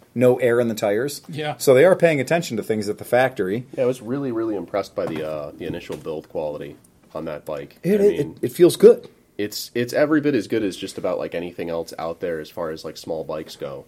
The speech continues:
Speaker 1: Mm-hmm. Yeah,
Speaker 3: Which
Speaker 1: I,
Speaker 3: is, you know,
Speaker 1: I agree. I think that, you know, that it's very funny that, uh, on the gas tank it says Kymco, and it says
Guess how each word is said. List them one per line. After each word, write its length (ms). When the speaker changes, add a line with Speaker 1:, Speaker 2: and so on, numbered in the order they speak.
Speaker 1:
Mm-hmm. 360
Yeah, 240
Speaker 3:
Which 200
Speaker 1:
I, 40
Speaker 3:
is, 60
you 100
know, 80
Speaker 1:
I 100
agree. 320
I 100
think 240
that, 200
you 120
know, 140
that 220
it's 140
very 240
funny 320
that, 360
uh, 360
on 180
the 60
gas 300
tank 260
it 100
says 540
Kymco, 540
and 260
it 120
says 400